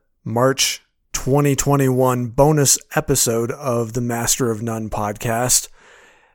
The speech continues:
Last month, our challenge for the month was to identify some weakness in your life, whether that weakness was physical,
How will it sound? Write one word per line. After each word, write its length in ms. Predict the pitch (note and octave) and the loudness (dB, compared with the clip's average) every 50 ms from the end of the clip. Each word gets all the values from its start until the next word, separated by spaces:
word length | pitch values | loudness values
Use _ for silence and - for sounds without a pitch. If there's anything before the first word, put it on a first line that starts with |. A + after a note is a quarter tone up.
| _ _ | _ _
Last 500 | - A2 A#2 C3+ D#3+ E3 D3+ - - - | -6 0 2 4 4 4 4 2 0 -2
month, 320 | G#2+ G2 G#2 A2+ - - - - - _ _ - | -6 -6 -6 -8 -10 -12 -14 -14 -18 _ _ -2
our 380 | D#3 C3 B2 A#2+ A#2 A2+ A2 | 0 2 2 2 2 2 0
challenge 500 | A2 - - - C#3+ C#3 C#3 C#3+ C#3+ C3 | -2 -2 0 2 2 2 2 2 2 0
for 140 | - - C#3+ | -2 -2 -2
the 80 | B2 A#2+ | -2 -2
month 260 | B2 A#2+ A#2+ A#2+ - | -2 -2 -2 -2 0
was 160 | C#3 C#3+ C3+ - | 0 0 2 2
to 100 | D#3 C3+ | 2 2
identify 500 | B2 B2+ C3+ D3+ E3 D#3+ - E3 C#3+ C3+ | 2 2 2 2 2 2 2 2 2 2
some 480 | - - C#3 C3 B2+ B2 A#2+ A#2 - _ _ - | 2 0 0 0 0 -2 -4 -6 -8 _ _ -6
weakness 520 | B2 B2 C3+ C3+ - - - B2+ A#2 - | -2 0 0 0 -2 -4 -6 -4 -2 -2
in 120 | - A2+ G#2+ | -4 -4 -6
your 100 | G2+ G2+ | -8 -8
life, 320 | F#2 - - A2+ - - | -8 -8 -8 -10 -6 -2
whether 220 | - B2+ - C#3+ C#3+ | -2 0 0 0 0
that 200 | C3+ B2+ A#2+ A#2 | 0 0 -2 -2
weakness 440 | C#3 C#3 C3 - C#3+ C3 A#2+ - | -4 -6 -6 -6 -6 -4 -4 -4
was 360 | C3+ B2+ A#2 A2 G#2+ G#2 - - - - - - - _ _ | -2 -2 -4 -2 -2 -4 -4 -6 -8 -12 -20 -20 -20 _ _
physical, 680 | - - - D#3 C#3 C3+ C3+ - A#2 A2 A2 G#2+ - | -10 -4 -2 0 0 0 -2 -4 -4 -6 -6 -8 -10